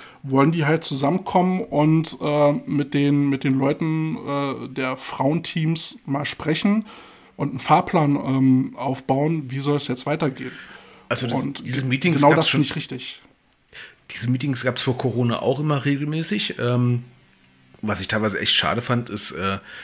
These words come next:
Speaker 2: dass die manchmal recht, ähm, naja, dürftig besucht waren. Also Pi mal Daumen
Speaker 1: Mhm.
Speaker 2: war nur die Hälfte da.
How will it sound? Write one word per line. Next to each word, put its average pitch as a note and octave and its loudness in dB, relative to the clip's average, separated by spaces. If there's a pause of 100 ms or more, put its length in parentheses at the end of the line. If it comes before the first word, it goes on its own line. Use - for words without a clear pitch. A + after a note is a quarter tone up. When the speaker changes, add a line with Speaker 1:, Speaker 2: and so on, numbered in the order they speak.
(140)
Speaker 2:
dass - -6
die A2 0
manchmal G#2+ 2
recht, - -2
ähm, F#2+ -2 (1400)
naja, D2+ 2 (600)
dürftig - 2
besucht A#2 -6
waren. A#2 2
Also F#2+ -4
Pi E2 -4
mal F#2+ 2
Daumen F2 0
Speaker 1:
Mhm. - -4
Speaker 2:
war F2 0
nur E2+ -4
die D2+ -4
Hälfte G2+ -2
da. G#2 -2